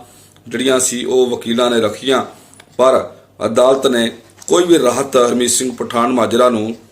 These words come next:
ਨਹੀਂ ਦਿੱਤੀ। ਹੁਣ ਹਰਮੀਤ ਸਿੰਘ ਪਠਾਨ ਮਾਜਰਾ ਨੂੰ ਸਰੈਂਡਰ ਕਰਨਾ ਪਏਗਾ। ਹੁਣ ਹਰਮੀਤ ਸਿੰਘ ਪਠਾਨ ਮਾਜਰਾ ਨੂੰ ਆਤਮ ਸਮਰਪਣ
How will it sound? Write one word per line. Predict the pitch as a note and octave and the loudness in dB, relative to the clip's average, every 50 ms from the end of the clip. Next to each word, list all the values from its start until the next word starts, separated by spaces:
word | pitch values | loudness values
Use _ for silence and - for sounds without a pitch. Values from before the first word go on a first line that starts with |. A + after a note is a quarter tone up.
| _ _ _ _ G#2 | _ _ _ _ -4
ਨਹੀਂ | G#2 B2 D3 D#3+ | -2 0 0 0
ਦਿੱਤੀ। | C#3+ B2 - - F#2+ F2+ F2 - - - _ _ _ C3 | 0 -2 -4 -8 -10 -14 -14 -16 -20 -20 _ _ _ -2
ਹੁਣ | D3+ E3 | 0 0
ਹਰਮੀਤ | D#3 C#3+ C#3 D3 D#3 D3 | 0 0 0 0 0 0
ਸਿੰਘ | - - D#3+ E3 E3 D#3 D#3 | -2 -2 -4 -4 -4 -4 -6
ਪਠਾਨ | D3 A2+ B2+ B2+ C3 C#3 D3 | -6 -4 0 0 0 2 2
ਮਾਜਰਾ | C#3 C3 B2+ A#2 B2 C3 C#3 C3+ | 2 2 2 2 2 2 2 2
ਨੂੰ | B2+ A#2+ A#2 B2 C3 - - - _ - _ - | 2 0 -2 -4 -6 -10 -16 -20 _ -20 _ -12
ਸਰੈਂਡਰ | - - - C3 C3 C#3 C3+ C#3+ D3 D3 | -8 -4 0 0 0 2 2 2 2 2
ਕਰਨਾ | C#3+ C3 A#2+ A#2+ B2 A#2 | 2 0 0 0 0 -2
ਪਏਗਾ। | - - G#2+ G2+ G#2+ F#2+ E2+ - - - - - - - - | 0 0 0 0 0 -2 -2 -6 -10 -18 -20 -20 -20 -6 -2
ਹੁਣ | C3 D3+ E3 | 0 0 2
ਹਰਮੀਤ | D#3 D3+ D3 D3 D3 | 2 2 0 0 0
ਸਿੰਘ | C#3+ - D3 D#3 D#3+ D3+ D#3 | 0 -2 -2 -2 -4 -4 -4
ਪਠਾਨ | E3 D3 - B2+ A#2+ B2+ C#3 C#3 | -6 -4 -2 0 0 2 2 2
ਮਾਜਰਾ | C3+ B2+ A#2+ A#2 C3 C3+ C3+ | 2 2 2 4 2 2 2
ਨੂੰ | C3 A#2+ A#2 B2 C3+ C#3 - - - - - - - | 2 0 -2 -2 -4 -6 -10 -16 -20 -20 -20 -10 -4
ਆਤਮ | A#2 A#2 B2+ B2+ - - D3 D3 D3 | -2 0 0 0 0 -2 0 0 0
ਸਮਰਪਣ | C#3 - - B2+ B2+ B2 A2+ - - C#3 C3+ A#2 A#2 A#2+ | -2 -2 -2 0 0 -2 -2 -2 -2 0 0 2 0 -2